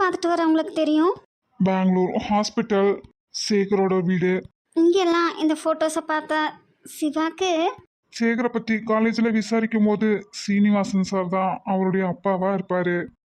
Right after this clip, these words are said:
Speaker 1: ஒரே மாதிரி இருக்க ரெண்டு பேத்துல ஒருத்தருக்கு அவர் அப்பானா
Speaker 2: அப்போ என்னோட பேரண்ட்ஸ் யாரு?
Speaker 1: சசிக்கும் சேகருக்கும் சிவாக்கும்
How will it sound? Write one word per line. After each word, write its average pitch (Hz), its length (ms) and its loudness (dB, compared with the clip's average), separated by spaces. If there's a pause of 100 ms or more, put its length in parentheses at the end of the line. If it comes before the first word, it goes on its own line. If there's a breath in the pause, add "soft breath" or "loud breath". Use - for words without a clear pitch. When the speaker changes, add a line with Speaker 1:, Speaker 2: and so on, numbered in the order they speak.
(100)
Speaker 1:
ஒரே 330 220 2 (140)
மாதிரி 349 280 0
இருக்க 320 240 -2 (220)
ரெண்டு 339 300 2
பேத்துல 320 340 -2 (280)
ஒருத்தருக்கு 381 500 -2 (220)
அவர் 349 320 0
அப்பானா 302 480 -2 (520)
Speaker 2:
அப்போ 220 300 -4 (420)
என்னோட 208 280 4 (100)
பேரண்ட்ஸ் 202 400 0
யாரு? 185 240 0 (640)
Speaker 1:
சசிக்கும் 320 760 -2 (140)
சேகருக்கும் 330 680 -2 (240)
சிவாக்கும் 302 640 -4